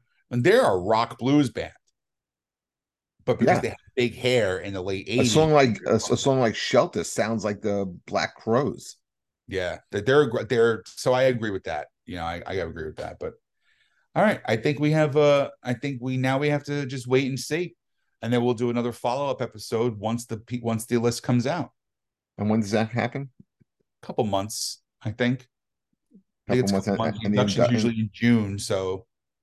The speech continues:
Speaker 1: they'll, uh, they'll probably announce it, I would say, in, uh, probably April.
Speaker 2: I wait with bated breath for this one.
Speaker 1: Yes.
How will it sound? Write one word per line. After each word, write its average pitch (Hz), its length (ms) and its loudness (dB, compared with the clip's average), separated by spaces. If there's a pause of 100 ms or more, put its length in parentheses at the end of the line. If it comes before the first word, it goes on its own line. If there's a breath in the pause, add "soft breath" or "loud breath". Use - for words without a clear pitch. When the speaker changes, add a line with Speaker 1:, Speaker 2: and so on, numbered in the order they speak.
(180)
Speaker 1:
they'll, 101 220 -2
uh, 95 380 -2
they'll 95 120 -8
probably 107 580 -2 (100)
announce 101 420 -4
it, 101 80 0
I 90 60 -4
would 92 140 -8
say, 92 280 -4
in, 90 140 -10
uh, 85 480 -8 (160)
probably 90 320 -8 (100)
April. 82 500 -10 (2000)
Speaker 2:
I 123 140 6
wait 127 340 4
with 131 300 2
bated 123 400 2
breath 104 320 -2
for 98 140 -10
this 87 240 -10
one. 82 260 -8 (220)
Speaker 1:
Yes. - 580 -6